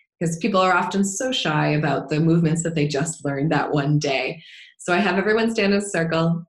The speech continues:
and I'll start with a pose, whatever arm pose I feel like, and all my students will copy that pose. I'll move one arm to a new position,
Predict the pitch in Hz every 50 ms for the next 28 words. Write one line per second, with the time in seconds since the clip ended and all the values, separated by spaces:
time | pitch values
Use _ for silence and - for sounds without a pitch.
0 | - - 156 147 143 143 143 143 143 - 139 147 156 160 165 - - 175 175 180
1 | - 196 196 190 170 - 190 175 143 139 139 143 147 151 156 - - - - 156
2 | 147 147 147 143 143 147 147 - - 139 139 135 139 147 - 135 135 139 139 143
3 | 143 143 143 143 147 139 139 156 156 156 - _ - 156 151 147 139 - - 151
4 | 160 175 185 180 190 190 - 165 156 160 165 165 - 156 151 151 151 147 - -
5 | _ - 180 170 170 170 165 156 - - - - - - - - - _ _ _
6 | _ - - _ _ - 180 180 180 190 185 175 160 151 151 143 139 147 160 170
7 | 190 208 - 202 208 214 220 233 240 269 285 247 233 233 233 240 233 240 233 226
8 | 220 226 - 269 285 302 311 -